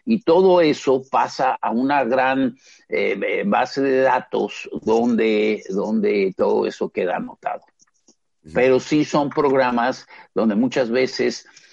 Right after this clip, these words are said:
Speaker 1: se procesan, eh, cien imágenes, digamos, eh, todas, eh, en, en un solo proceso.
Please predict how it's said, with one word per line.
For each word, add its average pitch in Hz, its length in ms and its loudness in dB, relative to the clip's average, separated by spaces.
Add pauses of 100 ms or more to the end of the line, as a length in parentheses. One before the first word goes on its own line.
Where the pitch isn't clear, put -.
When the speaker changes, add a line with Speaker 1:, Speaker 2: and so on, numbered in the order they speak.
(220)
Speaker 1:
se - 180 0
procesan, 127 720 0 (580)
eh, 85 600 -2
cien 143 460 0
imágenes, 120 580 0
digamos, 117 720 -2
eh, 101 220 -4
todas, 120 460 2 (640)
eh, 95 400 0
en, 95 240 -4
en 104 180 0
un 117 160 2
solo 101 320 -2
proceso. - 540 -10